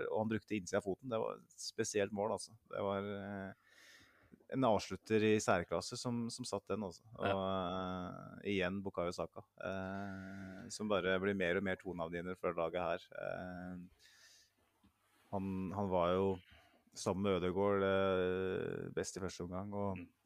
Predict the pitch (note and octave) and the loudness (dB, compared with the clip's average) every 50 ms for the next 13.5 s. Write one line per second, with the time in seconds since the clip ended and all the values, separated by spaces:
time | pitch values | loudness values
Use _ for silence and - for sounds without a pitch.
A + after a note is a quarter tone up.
0 | _ _ _ _ _ _ _ _ _ _ - - - - - - - - - B2+ | _ _ _ _ _ _ _ _ _ _ -20 -20 -18 -12 -4 -2 -2 0 2 4
1 | A2 A#2+ A#2 G#2+ A2+ A#2+ C3 A#2+ G#2+ F#2+ G2 A2 A#2 - A#2+ A2+ G#2+ G#2+ A#2+ A#2+ | 6 8 8 8 10 10 10 8 8 8 4 4 4 4 4 2 2 0 0 -2
2 | G2+ - - A2 G#2 - - - - - - - - - - - - - _ _ | -2 0 2 0 0 0 -2 -12 -14 -18 -20 -20 -20 -20 -20 -20 -20 -20 _ _
3 | - - G#2+ G#2 G2+ G2+ G2+ G2+ G2+ G2+ G2+ G2+ - - F#2+ - - G2+ F2 _ | -6 -2 0 2 2 2 2 2 2 2 2 0 0 0 -2 0 -2 -6 -6 _
4 | - F2 F2+ F2+ F2+ - - - G2 F#2+ F#2+ F#2+ F#2+ F#2+ F#2+ F#2+ - _ _ _ | -2 0 0 0 0 -2 -2 0 2 4 4 6 4 4 4 2 -4 _ _ _
5 | _ - _ _ _ _ _ _ _ _ _ _ _ _ - - - _ _ - | _ -20 _ _ _ _ _ _ _ _ _ _ _ _ -12 -12 -12 _ _ -2
6 | G2+ F#2+ F#2+ F#2+ G2 F#2+ F#2 F#2 F#2+ F#2+ F#2+ F#2+ F#2+ - - G#2+ A2 G2+ G#2 G#2 | 0 2 4 4 4 4 4 4 4 2 2 2 0 4 2 2 2 4 2 2
7 | G2 F#2 F#2 F#2+ F#2+ - - B2 A#2 G#2 G2 G2+ - A2 - - F#2+ F#2+ G2 F#2 | 2 2 2 0 -2 -2 -2 -2 -2 0 -2 -2 -4 -4 -6 -4 -4 -4 -2 -2
8 | F#2 G2+ G#2 - - - - G2+ G2+ G2+ G2+ G2 G2 G2 G2 F#2+ G2+ - G1+ - | -2 -4 -6 -8 -4 -2 0 0 2 0 0 -2 -2 -4 -4 -4 -4 -4 -4 -4
9 | - - G1+ G1+ - - - - - - _ _ _ - F2+ F#2 G2+ F#2+ - - | -6 -8 -8 -10 -10 -10 -10 -10 -10 -12 _ _ _ -6 -2 -2 -2 -2 -2 -8
10 | - - - G#2+ G2+ E2 - - - - F2+ E2+ F2 G2 G2+ G2 - - - - | -8 -4 -2 -2 -4 -4 -6 -8 -6 -4 -4 -2 -2 -4 -6 -6 -10 -12 -14 -10
11 | - G2+ G2+ G2+ G2 G2+ G2+ G2 G2 G2 G2 G2 G2 G2 F#2+ F#2+ - - - - | -6 -4 -4 -2 -2 -2 -4 -4 -4 -4 -4 -4 -4 -6 -6 -8 -10 -14 -20 -20
12 | - - - - - - - C#3+ - D3 C3 A2 A2+ B2 D#3 E3+ E3+ G3+ G3 F#3+ | -20 -20 -20 -20 -18 -6 -4 -2 6 6 6 8 8 8 8 8 8 8 6 4
13 | - - C#3+ A2+ G2+ G2+ A2+ C3 D3 | 2 4 4 4 6 6 4 4 6